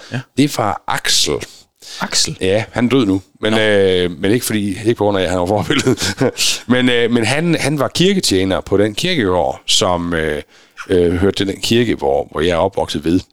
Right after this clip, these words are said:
Speaker 1: Ja.
Speaker 2: Og Axel var sådan en, øh,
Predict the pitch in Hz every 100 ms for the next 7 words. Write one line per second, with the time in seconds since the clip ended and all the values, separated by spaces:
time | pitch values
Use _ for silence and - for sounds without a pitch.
0 | _ 120 123 - - - _ 107 90 131
1 | - - 104 92 101 101 - 139 101 101
2 | 98 95 95 95 92 90 87